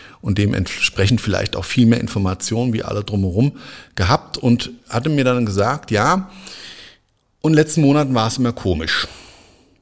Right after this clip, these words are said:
Komisch ist ja immer relativ. Was heißt denn hier komisch? Naja, also sie hat dann auch schon mal immer vom Ableben geredet.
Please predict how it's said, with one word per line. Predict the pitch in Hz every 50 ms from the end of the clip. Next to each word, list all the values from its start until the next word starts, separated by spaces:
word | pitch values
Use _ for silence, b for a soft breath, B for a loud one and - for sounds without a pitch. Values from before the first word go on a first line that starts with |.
| _ -
Komisch | 120 123 135 151 143 - - - - - - - -
ist | - - -
ja | 117
immer | 107 98 95 95
relativ. | 120 151 160 156 160 - 160 156 - - - - -
Was | 104 98 -
heißt | 98 98 98 - -
denn | -
hier | 87 87
komisch? | - - 139 151 160 165 156 - - B B B B B B B B B B B B
Naja, | B 117 117 123 139 143 -
also | - 127 110 113
sie | 117 117
hat | 113 120 -
dann | 123 110 101
auch | - 113 -
schon | - 117 110
mal | 101 92
immer | 95 98 95
vom | 92 - 92 80
Ableben | - 85 - 80 76 78 - 80
geredet. | 80 80 78 - - - - - - -